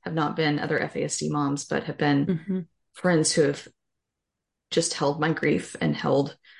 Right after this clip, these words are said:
Speaker 1: our journey without judgment and without advice, um, who have just sat in the brokenness with me. And so I think that's very true. It doesn't have to be somebody with your exact circumstances to,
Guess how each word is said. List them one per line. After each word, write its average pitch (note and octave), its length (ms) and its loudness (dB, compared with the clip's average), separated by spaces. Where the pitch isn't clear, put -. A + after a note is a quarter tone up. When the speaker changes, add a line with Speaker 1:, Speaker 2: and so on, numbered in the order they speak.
Speaker 1:
our E3+ 140 6
journey D#3 340 4
without D3 540 0
judgment D3+ 540 0
and D3 460 0
without C#3+ 480 -2
advice, - 640 0
um, D#3 480 0
who E3 140 4
have D3+ 200 0
just - 220 0
sat D3 240 0
in D3+ 80 2
the D3+ 60 0
brokenness D3 520 0
with E3 160 -8
me. - 160 -4
And D3+ 140 -4
so D#3+ 380 -2
I - 240 -2
think E3 140 0
that's D#3 220 -4
very D#3+ 220 4
true. D#3 220 0
It D3 80 2
doesn't D3+ 220 0
have D3+ 120 -2
to - 60 -10
be D#3 80 0
somebody D#3 300 -2
with D#3 140 0
your D3+ 100 0
exact C#3+ 300 -4
circumstances - 800 -4
to, - 400 -4